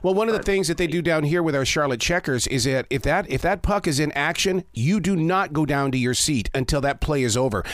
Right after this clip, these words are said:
Speaker 1: because they want the fans to see that puck in action and not somebody's fat head.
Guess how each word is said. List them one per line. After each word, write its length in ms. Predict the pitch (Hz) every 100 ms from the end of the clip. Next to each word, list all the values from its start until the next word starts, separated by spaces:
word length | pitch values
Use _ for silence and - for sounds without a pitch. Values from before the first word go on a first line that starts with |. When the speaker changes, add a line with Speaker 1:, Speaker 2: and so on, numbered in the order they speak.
| -
Speaker 1:
because 300 | 135 151 123
they 100 | 147
want 320 | 135 156 180
the 120 | 202
fans 500 | - 170 147 139 135
to 100 | 147
see 600 | 120 - - 190 180 151
that 400 | 131 139 147 -
puck 280 | - 147 - -
in 180 | 151 151
action 420 | 147 170 127 113 - -
and 160 | 139
not 160 | 151 147
somebody's 380 | 165 139 127 -
fat 260 | 135 107
head. 340 | 123 113 -